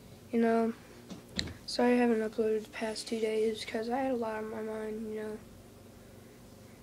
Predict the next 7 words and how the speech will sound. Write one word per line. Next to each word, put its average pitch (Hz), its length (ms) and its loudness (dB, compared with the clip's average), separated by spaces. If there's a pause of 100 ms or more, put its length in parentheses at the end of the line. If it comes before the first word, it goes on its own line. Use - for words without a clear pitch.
(160)
And, 220 380 -2
uh, 208 300 -6 (1200)
I 220 100 -6
just, 226 280 -8
you 233 40 -6
know, 214 340 -6
couldn't 220 380 -6